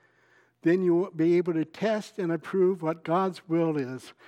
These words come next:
his good and pleasing and perfect will." Ah, let's go back here. "Then you will be able to test and approve."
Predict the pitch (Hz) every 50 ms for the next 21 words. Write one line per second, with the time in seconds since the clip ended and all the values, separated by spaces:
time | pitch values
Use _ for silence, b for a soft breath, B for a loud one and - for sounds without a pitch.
0 | B B B B B _ - 143 135 - - _ - 175 185 202 208 214 190 151
1 | - _ _ _ _ _ _ _ _ _ 160 147 139 123 120 - _ _ - 190
2 | 202 190 180 - 190 185 185 180 175 b b b b b b - 147 143 143 -
3 | _ _ - 196 208 180 - 170 160 - - - 175 170 151 113 107 - _ _
4 | _ _ _ _ _ _ _ 156 151 - - _ 160 151 - - 208 175 208 208
5 | 180 - - - 135 - - _ _ _ _ _ _ _ _ _ _ _ _ _
6 | _ _ _ _ _ _ _ _ _ B B B B B B B B B B B
7 | B B B B _ _ _ _ - 165 185 214 220 202 180 180 185 156 185 180
8 | 180 180 185 170 180 160 156 147 - - _ - - 190 233 233 226 214 - -
9 | - - - B B B B B B B B B _ _ _ _ 165 156 165 175
10 | 160 147 - - - 165 160 151 147 139 135 127 110 107 - - -